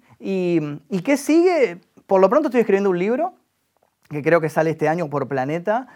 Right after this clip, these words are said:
eh, que tiene que ver con las exploraciones urbanas, porque digo, la gente siguió con ganas de exploraciones, "Vamos con más exploraciones, vamos con más exploraciones".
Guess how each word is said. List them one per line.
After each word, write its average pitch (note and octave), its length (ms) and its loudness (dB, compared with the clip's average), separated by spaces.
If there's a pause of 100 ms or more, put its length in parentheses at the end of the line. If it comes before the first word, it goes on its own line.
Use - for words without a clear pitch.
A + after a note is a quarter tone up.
(260)
eh, C#3 260 -2
que D#3 80 0
tiene A3 220 2
que G#3 80 4
ver G#3+ 100 4
con G#3+ 80 6
las F3 160 2
exploraciones F3 540 0
urbanas, A3+ 480 4
porque E3+ 180 0
digo, F3+ 140 4
la D#3+ 80 4
gente A3+ 320 0
siguió G3 340 2
con F#3 160 -2
ganas F#3+ 200 4
de F3+ 40 2
exploraciones, E3+ 480 0
"Vamos B3 220 2
con A#3 100 0
más A#3 180 0
exploraciones, A3 560 0
vamos B3 200 2
con A3 100 -2
más G#3+ 160 -2
exploraciones". G#3 640 -2